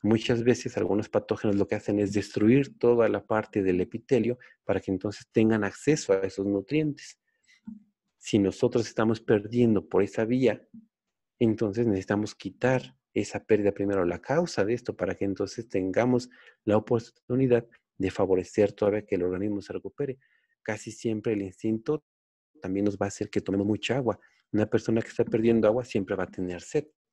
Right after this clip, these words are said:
Entonces, ese es el segundo mecanismo, ¿no? El primero fue cerrar la llave. El segundo es aumentar la ingesta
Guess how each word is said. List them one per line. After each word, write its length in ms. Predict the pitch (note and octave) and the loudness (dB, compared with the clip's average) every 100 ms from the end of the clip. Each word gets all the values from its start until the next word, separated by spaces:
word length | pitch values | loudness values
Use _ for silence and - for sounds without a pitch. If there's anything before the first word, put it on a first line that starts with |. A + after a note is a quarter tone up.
| _ _ _ _ _ | _ _ _ _ _
Entonces, 480 | G#2 F#2+ F#2+ F#2+ - | -6 -4 -4 -6 -8
ese 80 | - | -6
es 60 | G2+ F#2 | -4 -2
el 60 | |
segundo 280 | G2 G2 G2 | 0 2 2
mecanismo, 500 | F#2+ - G2 B2 F2+ | 0 -2 -4 -4 -4
¿no? 100 | E2+ | -4
El 80 | G#2 | -6
primero 400 | - G2+ C#3 E3 | -8 -6 -2 -2
fue 340 | - D3 E3+ G3+ _ _ _ | 0 0 -2 -8 _ _ _
cerrar 360 | - G2 G#2 A2 | -8 -4 -4 -4
la 120 | G2+ | -8
llave. 340 | F2+ F2+ E2+ - | -10 -16 -18 -18
El 100 | F#2 _ _ _ _ | -18 _ _ _ _
segundo 420 | G#2+ G#2 C3 C#3 | -8 -4 -2 -2
es 120 | - | -4
aumentar 600 | G2+ G2+ G2 G#2 G#2 G#2 | -6 -6 -2 -2 -2 -4
la 180 | G#2 G#2+ | -4 -2
ingesta 680 | A2+ G#2+ D#3 E3 - - | -4 -6 -6 -6 -8 -16